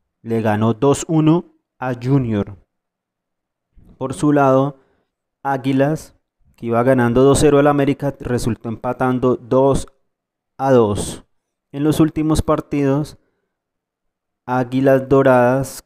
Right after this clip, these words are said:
con cuatro victorias y Boyacá Chico con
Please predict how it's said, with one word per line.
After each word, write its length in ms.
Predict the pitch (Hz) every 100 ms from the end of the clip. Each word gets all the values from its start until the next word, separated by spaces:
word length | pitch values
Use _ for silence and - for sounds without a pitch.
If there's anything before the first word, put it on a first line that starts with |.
| _
con 480 | 135 135 147 170 175 _ _ _ _ _ _ _ _ _ _ _ _ _ _ _ _ _ _ _ _ _
cuatro 420 | 127 123 123 135
victorias 840 | 143 139 - 139 131 135 147 - -
y 80 |
Boyacá 480 | 135 135 135 135 139
Chico 560 | 135 - - 139 135 _
con 320 | - 123 110